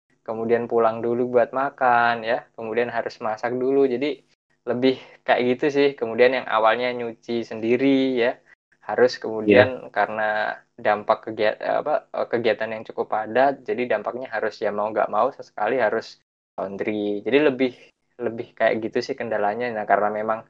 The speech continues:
Speaker 1: secara ekonomi nggak begitu baik, jadi harus mensiasati kayak ya istilahnya nyambi-nyambi usaha dan sebagainya, kayak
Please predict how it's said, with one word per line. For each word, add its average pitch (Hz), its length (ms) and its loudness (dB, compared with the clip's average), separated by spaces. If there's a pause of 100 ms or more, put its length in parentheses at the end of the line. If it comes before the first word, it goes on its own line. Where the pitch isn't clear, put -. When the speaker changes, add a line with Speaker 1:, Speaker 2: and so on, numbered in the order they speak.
(500)
Speaker 1:
secara 101 240 4
ekonomi 110 560 -2
nggak 107 160 -2
begitu 107 640 -4
baik, 113 560 6
jadi 117 240 0
harus 107 320 0
mensiasati 117 880 2
kayak 101 320 2 (480)
ya 98 320 -2 (1300)
istilahnya 117 720 -2
nyambi-nyambi 110 640 -2
usaha 135 400 -2
dan 107 160 -2
sebagainya, 101 720 -6
kayak 107 200 -4